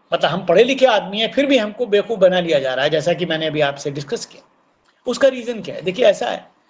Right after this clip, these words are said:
कि हर इंसान की पांच छह identities होती हैं, जो बड़ी natural चीज़ है। जैसे हमारी और आपकी identity, एक हमारी religious identity है, एक हमारी caste identity है, एक हमारी regional identity है,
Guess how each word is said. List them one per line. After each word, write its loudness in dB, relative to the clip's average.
कि -4
हर 0
इंसान -2
की -6
पांच -4
छह 4
identities -6
होती -18
हैं, -20
जो 6
बड़ी 4
natural -2
चीज़ -14
है। -20
जैसे 4
हमारी 0
और 6
आपकी 0
identity, -4
एक -2
हमारी -2
religious 2
identity -2
है, -10
एक 0
हमारी 2
caste -2
identity -6
है, -10
एक 0
हमारी 0
regional 4
identity -4
है, -6